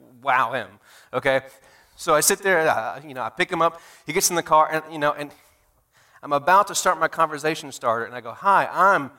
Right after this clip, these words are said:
and he just turns to the window and starts talking. I'm like, "Who is he talking to?" Literally, he, he, he just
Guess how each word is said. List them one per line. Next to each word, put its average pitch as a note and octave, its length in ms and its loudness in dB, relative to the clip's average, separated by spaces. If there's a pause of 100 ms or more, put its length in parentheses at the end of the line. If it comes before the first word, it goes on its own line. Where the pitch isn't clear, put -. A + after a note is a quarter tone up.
(380)
and D3 180 -8 (100)
he - 200 -20
just D3+ 320 -12
turns F#3 340 -2
to E3+ 40 -20
the D#3+ 80 -14
window D3+ 300 0
and C3 80 -8
starts - 200 -14
talking. C3 420 -4 (1080)
I'm D#3+ 100 -20
like, C3 140 -14 (100)
"Who G3 160 -20
is D#3 120 -20
he D#3 60 -20
talking A#2 460 -20
to?" - 1500 -14
Literally, F3+ 540 0 (320)
he, G3 120 -14 (220)
he, G3 140 -14
he F#3+ 220 -14
just F3 240 -10